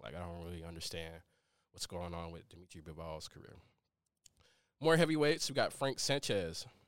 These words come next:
Um, this guy has been a contender. He's been up and coming for forever. I think it's time for him to get his shot. Um, good, crafty, strong Cuban guy. He's, he's, he's very talented. And so I would have liked to have seen him against maybe Anthony Joshua or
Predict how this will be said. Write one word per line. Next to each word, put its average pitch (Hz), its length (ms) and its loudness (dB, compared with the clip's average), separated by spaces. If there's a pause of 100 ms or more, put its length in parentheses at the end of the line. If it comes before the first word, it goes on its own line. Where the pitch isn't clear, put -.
(140)
Um, 90 300 -4
this 117 160 -2
guy 131 160 2
has 113 160 -2
been 117 100 -4
a 104 40 -4
contender. 131 520 -2
He's 123 140 -4
been 110 100 -6
up 101 140 -4
and 107 100 -10
coming 104 240 -4
for 101 140 -6
forever. 107 440 0 (640)
I - 40 -14
think 101 160 -8
it's 98 100 -4
time 101 160 0
for - 80 -8
him 98 140 -4
to 92 60 -10
get 92 120 -6
his 90 100 -4
shot. 90 480 -4
Um, 80 440 -16 (580)
good, 110 260 0
crafty, 107 380 0
strong 98 480 -4
Cuban 98 360 -6
guy. 95 360 -6 (400)
He's, 92 280 -12
he's, 92 340 -10 (260)
he's 90 200 -18
very 85 260 -6
talented. 85 560 -10 (580)
And 92 80 -20
so - 240 -6 (100)
I 101 40 -6
would 180 100 -2
have 160 80 -4
liked 170 160 4
to 131 60 0
have 113 80 0
seen 139 200 2
him 143 220 -2
against 98 320 -6
maybe 87 240 -6
Anthony 92 220 -6
Joshua 90 580 -4 (420)
or 82 300 -10